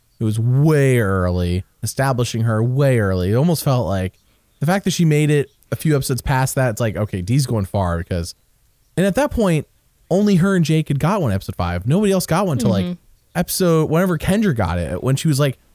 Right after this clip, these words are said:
Speaker 1: reminiscing over how her dad loves beer, which was, like, what, episode seven or eight? I, I
Speaker 2: Yeah.
Speaker 1: don't, I think it was, like, episode eight.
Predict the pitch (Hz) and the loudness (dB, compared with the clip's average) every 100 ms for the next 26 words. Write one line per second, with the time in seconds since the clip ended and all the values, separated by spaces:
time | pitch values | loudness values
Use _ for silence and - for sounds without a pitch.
0 | - 170 185 180 180 165 160 156 143 160 | -4 0 2 2 2 2 2 2 0 2
1 | 160 160 139 139 143 139 131 117 190 147 | 2 2 2 2 2 2 2 2 2 0
2 | 67 - - _ _ _ 135 143 - 151 | -2 -6 -14 _ _ _ -2 0 0 0
3 | 143 160 120 110 - 107 - - 143 131 | 0 2 2 0 -2 -6 -6 -4 -2 0
4 | 139 127 127 151 190 - _ _ _ _ | 2 2 2 2 -2 -6 _ _ _ _
5 | - 127 135 165 160 165 143 220 135 127 | -2 2 4 4 4 0 0 0 2 2
6 | - 202 196 85 | 2 2 2 0